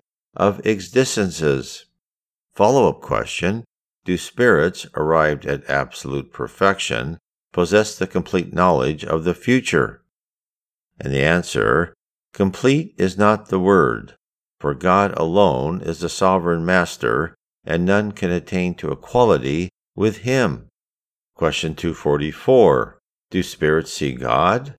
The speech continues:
And the answer, "Only spirits of the highest order see and understand him. Spirits of lower order feel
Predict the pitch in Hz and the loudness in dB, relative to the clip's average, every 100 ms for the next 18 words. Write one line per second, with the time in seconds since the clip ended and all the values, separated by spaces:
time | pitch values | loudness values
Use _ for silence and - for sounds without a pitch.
0 | _ _ _ _ _ _ _ _ _ _ | _ _ _ _ _ _ _ _ _ _
1 | - 65 64 85 95 - 69 78 82 _ | -8 -2 0 2 0 0 2 2 -2 _
2 | _ _ - 110 131 135 - 95 85 85 | _ _ 2 2 2 -2 -2 2 4 2
3 | - 73 73 71 76 69 - - 80 57 | -2 -6 -6 0 0 0 -2 2 2 2
4 | 60 65 - - 101 110 113 98 90 90 | -4 -4 -6 -2 0 0 -2 -4 0 -2
5 | 85 82 - 98 98 92 85 71 53 52 | 0 -4 -2 0 2 0 -2 -2 -2 -10
6 | _ _ _ _ _ _ - - 98 95 | _ _ _ _ _ _ -20 2 4 4
7 | 92 - 67 67 104 117 76 58 62 62 | 2 -6 -4 4 6 6 4 0 -2 0
8 | 73 80 _ - 110 117 120 | -2 -4 _ -2 4 4 4